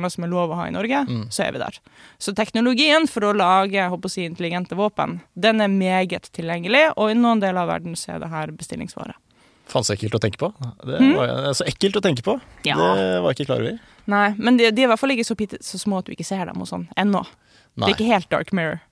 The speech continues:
Speaker 1: Bare
Speaker 2: Nei, det er
Speaker 1: halvveis.
Speaker 2: akkurat det. Men hvis man, eh, hvis man vil drepe noen, da, så er det jo også mulig å få tak i et våpen i dag og gjøre jobben. Eh,
Speaker 1: Altså, du kan drepe folk med en stein,
Speaker 2: Ja, du kan
Speaker 1: liksom.
Speaker 2: drepe
Speaker 1: Så
Speaker 2: folk med en stein
Speaker 1: teknologien er
Speaker 2: også.
Speaker 1: her.
Speaker 2: Så teknologien har vært der lenge på den måten.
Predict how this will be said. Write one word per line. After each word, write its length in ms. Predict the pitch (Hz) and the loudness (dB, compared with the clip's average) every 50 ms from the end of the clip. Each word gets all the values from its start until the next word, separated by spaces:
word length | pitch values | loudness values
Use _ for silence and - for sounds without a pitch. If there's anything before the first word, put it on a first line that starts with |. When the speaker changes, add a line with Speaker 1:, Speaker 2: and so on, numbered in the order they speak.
| _ _ _ - - - - - | _ _ _ -20 -20 -16 -8 -2
Speaker 1:
Bare 120 | 190 185 - | 0 2 4
Speaker 2:
Nei, 140 | 131 143 160 | 4 4 4
det 80 | 165 160 | 4 4
er 20 | |
Speaker 1:
halvveis. 140 | 147 143 - | 4 2 2
Speaker 2:
akkurat 160 | 127 127 - | 0 0 0
det. 100 | 143 143 139 - _ _ _ _ _ - | -2 -4 -4 -8 _ _ _ _ _ -8
Men 300 | - 139 143 143 143 143 143 | -2 2 4 4 4 4 2
hvis 320 | 131 120 - - - - | 0 0 0 0 -2 0
man, 280 | 135 131 131 131 131 131 131 127 | 2 2 2 2 2 0 -2 -2
eh, 460 | 127 127 127 127 123 123 123 120 123 | 0 0 -2 -2 -2 -4 -4 -4 -4
hvis 180 | 117 113 - - | -4 -6 -4 -2
man 160 | 120 120 123 | -2 -2 -2
vil 280 | 107 101 95 101 117 123 | -2 -2 -4 -2 -2 0
drepe 240 | 123 117 101 92 - 92 120 | 0 0 0 0 -2 -4 -2
noen, 120 | 147 170 151 | 0 2 0
da, 60 | 110 | 0
så 200 | 110 - - 123 120 120 113 110 110 107 98 | 0 -2 -4 -2 -2 0 0 -2 -2 -2 -2
er 60 | 90 98 | -2 -2
det 20 | |
jo 80 | 117 107 | -2 -2
også 140 | - - 123 | -2 -2 -2
mulig 240 | 127 107 90 90 92 | -2 -2 -4 -6 -6
å 40 | - | -6
få 100 | 92 85 | -6 -6
tak 160 | 82 85 - | -6 -8 -8
i 40 | 101 | -8
et 20 | 90 | -8
våpen 300 | 80 76 - - - - | -8 -10 -10 -10 -10 -6
i 60 | - | -4
dag 180 | 90 101 107 107 | -4 -4 -4 -6
og 480 | 98 98 95 98 98 98 95 95 95 98 _ - - | -6 -6 -4 -4 -6 -6 -8 -10 -12 -14 _ -8 -4
gjøre 220 | 104 98 98 92 | -4 -2 -2 -2
jobben. 240 | 87 90 110 127 120 - _ - - | -4 -4 -6 -8 -8 -10 _ -18 -12
Eh, 720 | 110 110 113 110 107 113 120 117 117 117 110 110 113 113 | -8 -6 -4 -4 -4 -4 -6 -6 -6 -8 -8 -8 -4 -2
Speaker 1:
Altså, 140 | - 190 208 | -2 0 0
du 80 | 240 | 2
kan 100 | 233 254 | 4 4
drepe 280 | 240 220 214 247 262 247 | 4 4 4 2 0 -2
folk 160 | - 208 - 175 | -4 -4 -4 -2
med 80 | 160 165 | -4 -4
en 20 | |
stein, 360 | - - 196 196 185 175 165 135 | 0 0 2 2 2 2 4 4
Speaker 2:
Ja, 100 | 147 160 | 4 4
du 80 | 156 147 | 4 4
kan 100 | 156 165 | 4 4
Speaker 1:
liksom. 20 | |
Speaker 2:
drepe 160 | 156 127 - | 4 4 4
Speaker 1:
Så 80 | - 131 | 4 4
Speaker 2:
folk 40 | 127 | 4
med 80 | 123 | 4
en 60 | 135 | 4
stein 180 | 131 220 120 117 | 4 4 6 6
Speaker 1:
teknologien 200 | 233 214 196 185 | 4 4 2 2
er 40 | 175 | 2
Speaker 2:
også. 180 | 165 147 - - | 0 -2 -4 -4
Speaker 1:
her. 60 | - | -4
Speaker 2:
Så 180 | - - - - - - | 0 2 2 2 4 4
teknologien 360 | 330 262 - 151 131 131 131 | 4 2 2 0 0 4 6
har 140 | 135 131 110 | 6 6 6
vært 80 | - 127 | 6 4
der 80 | 123 123 | 4 4
lenge 180 | 117 110 120 127 | 4 2 2 2
på 120 | - - | 2 4
den 120 | 123 117 113 | 4 4 2
måten. 280 | 107 - - 139 139 | 2 -2 -4 -6 -8